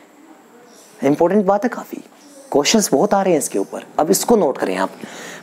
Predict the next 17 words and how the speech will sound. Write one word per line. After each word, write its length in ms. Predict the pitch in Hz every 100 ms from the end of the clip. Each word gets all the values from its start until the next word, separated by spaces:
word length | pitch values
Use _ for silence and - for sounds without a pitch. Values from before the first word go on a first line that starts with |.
| -
पहले 160 | 147 196
मैंने 120 | 226
लिखवा 240 | 208 160
दिया 140 | 131 107
था, 100 | 104
ये 220 | 117 180
please 300 | - 202 196
मैं 60 | 214
line 240 | 202 196
बोल 180 | 147 196
रहा 120 | 190
हूँ, 100 | 214
आप 120 | 254 220
लोग 160 | 196
note 200 | 160 185
कर 160 | - 131
लें। 160 | 165